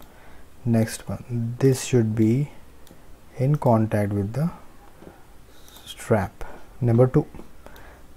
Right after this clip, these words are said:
have a look. Now there is no scope that st-, uh, st-, sheave can be taken out, or else strap packing material can be taken out. This is how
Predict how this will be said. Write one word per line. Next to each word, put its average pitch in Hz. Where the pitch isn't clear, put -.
have 123
a 123
look. -
Now 160
there 147
is 135
no 147
scope 160
that 139
st-, -
uh, 127
st-, -
sheave 160
can 143
be 143
taken 120
out, 143
or 120
else 139
strap 135
packing 139
material 117
can 120
be 175
taken 110
out. -
This 139
is 151
how 170